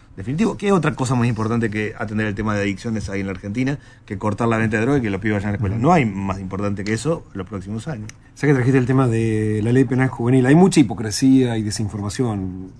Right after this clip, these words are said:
Speaker 2: sobre el tema, ¿no? Porque pareciera que la discusión tiene que ver con a partir de qué edad querés que un pibe vaya en cana. No, no es esa la discusión. La discusión es, eh, qué herramientas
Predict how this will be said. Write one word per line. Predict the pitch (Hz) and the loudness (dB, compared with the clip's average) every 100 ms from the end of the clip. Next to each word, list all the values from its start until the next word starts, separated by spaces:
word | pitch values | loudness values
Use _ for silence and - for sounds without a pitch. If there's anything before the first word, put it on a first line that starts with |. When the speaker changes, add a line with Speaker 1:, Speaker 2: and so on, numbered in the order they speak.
| - | -20
Speaker 2:
sobre | - 104 95 | -12 -10 -8
el | 82 | -8
tema, | 101 82 78 | -10 -10 -12
¿no? | 80 139 104 78 | -12 -10 -10 -12
Porque | 85 87 - | -16 -16 -8
pareciera | 120 127 - 165 170 | 0 0 4 4 6
que | 156 | 4
la | |
discusión | 135 127 127 151 | 2 2 0 4
tiene | 147 135 131 | 6 6 2
que | 113 | 2
ver | 131 139 127 | 4 4 2
con | 135 143 139 - - - | 4 4 2 -12 -6 0
a | 127 | 6
partir | 156 147 233 | 6 6 2
de | 262 202 | 2 4
qué | 175 165 | 4 6
edad | 175 185 | 6 4
querés | 165 160 165 | 2 2 2
que | 165 | 0
un | 143 | 4
pibe | 156 151 | 6 6
vaya | 143 139 | 4 2
en | 120 | -2
cana. | 110 95 92 | -2 -4 0
No, | 139 135 | 0 4
no | |
es | 151 131 | 2 2
esa | 110 | -4
la | |
discusión. | 92 - - - - - _ _ _ _ _ _ _ - | -8 -10 -14 -16 -20 -20 _ _ _ _ _ _ _ -8
La | |
discusión | 104 107 117 156 156 | -8 -4 0 4 6
es, | 160 160 - | 6 4 0
eh, | 120 117 113 110 110 - _ - _ _ | -6 -4 -4 -4 -6 -12 _ -20 _ _
qué | - 160 170 175 | 2 6 6 6
herramientas | 147 139 139 156 170 165 147 156 139 - - | 4 2 6 6 8 6 4 4 4 0 -6